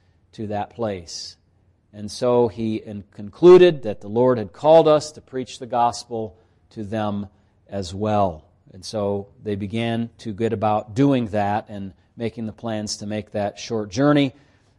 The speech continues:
over there. Now, they are going to land up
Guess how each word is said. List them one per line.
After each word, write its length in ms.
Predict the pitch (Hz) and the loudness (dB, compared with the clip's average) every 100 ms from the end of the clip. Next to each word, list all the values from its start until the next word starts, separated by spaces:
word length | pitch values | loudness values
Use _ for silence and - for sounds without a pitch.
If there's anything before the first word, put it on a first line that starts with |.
| _ _ | _ _
over 640 | 117 120 107 113 107 92 _ _ _ 101 | 0 0 2 0 -2 -6 _ _ _ -6
there. 400 | 113 107 90 80 _ _ _ _ | 0 0 0 -8 _ _ _ _
Now, 260 | 135 120 101 | 0 0 2
they 260 | 123 120 | 2 2
are 380 | 127 117 113 117 _ _ | 2 2 2 -4 _ _
going 260 | 143 170 | 2 2
to 160 | 165 165 | 0 0
land 480 | 139 143 160 165 160 - | 4 6 4 2 0 4
up 280 | 135 131 | 4 4